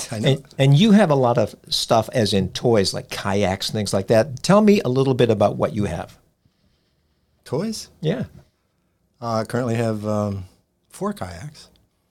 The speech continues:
Speaker 1: Uh, two are smaller play boats. I've got two that are high volume creek boats. Um, I've been kayaking for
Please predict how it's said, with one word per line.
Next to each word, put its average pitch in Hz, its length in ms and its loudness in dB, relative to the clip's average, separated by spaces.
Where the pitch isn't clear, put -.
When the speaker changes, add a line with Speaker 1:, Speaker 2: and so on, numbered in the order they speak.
Speaker 1:
Uh, 101 440 -6
two 123 240 -4
are 101 280 -6
smaller 110 440 -4
play 117 200 -6
boats. 151 340 -8
I've 101 160 -12
got 101 200 -12
two 113 220 -6
that 104 240 -6
are 95 180 -10
high 113 300 -4
volume 110 380 -2
creek 127 220 -8
boats. - 600 -8
Um, 98 560 -12
I've - 60 -18
been 110 140 -10
kayaking 113 540 -6
for 104 280 -10